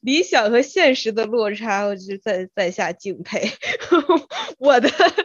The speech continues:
<laughs> 我的倦怠感全部都非常的自我，这个原因。<laughs> 呃，一个是创造力的消耗，我觉得之前我也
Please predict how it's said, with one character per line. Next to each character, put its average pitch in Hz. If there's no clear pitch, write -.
<laughs> -
我 262
的 311
倦 370
怠 311
感 -
全 254
部 311
都 294
非 349
常 302
的 285
自 285
我， 185
这 220
个 208
原 175
因。 208
<laughs> -
呃， 226
一 247
个 294
是 277
创 269
造 262
力 240
的 226
消 247
耗， 240
我 185
觉 180
得 196
之 220
前 190
我 202
也 190